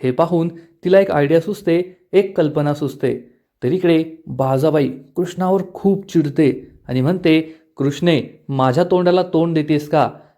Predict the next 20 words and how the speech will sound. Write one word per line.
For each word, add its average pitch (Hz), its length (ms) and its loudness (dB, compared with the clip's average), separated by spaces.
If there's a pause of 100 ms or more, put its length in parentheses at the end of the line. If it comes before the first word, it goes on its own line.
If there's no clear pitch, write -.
(220)
ज्या 131 160 4
दिवशी 151 640 -2
दुष्यंत 151 540 -2
तुला 175 160 2
हाताला 156 400 0
धरून 156 280 -2
या 170 80 0
घराबाहेर 151 440 0
काढेल 156 360 0
ना, 156 180 2 (380)
त्या 127 140 0
दिवशी 151 540 -2 (140)
तुझा 156 180 2
हा 160 120 0
सगळा 156 400 0
माज 135 380 0
आहे 151 120 -2
ना, 147 180 0 (480)
जिरून 165 320 2
जाईल. 143 340 2